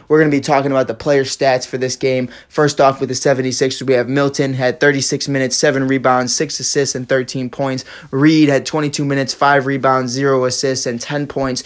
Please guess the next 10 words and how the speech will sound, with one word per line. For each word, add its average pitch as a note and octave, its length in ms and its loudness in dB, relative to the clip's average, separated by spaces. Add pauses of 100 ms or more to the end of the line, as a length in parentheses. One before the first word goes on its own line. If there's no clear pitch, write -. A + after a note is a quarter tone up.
(240)
Joel E3 380 6
Embiid, D#3+ 680 2 (200)
thirty-four G3 760 2
minutes, F3 500 -2
fifteen F#3+ 680 0
rebounds, C#3+ 640 2
three D#3 240 2
assists, D3+ 360 0
and C3 180 -2
thirty E3+ 600 2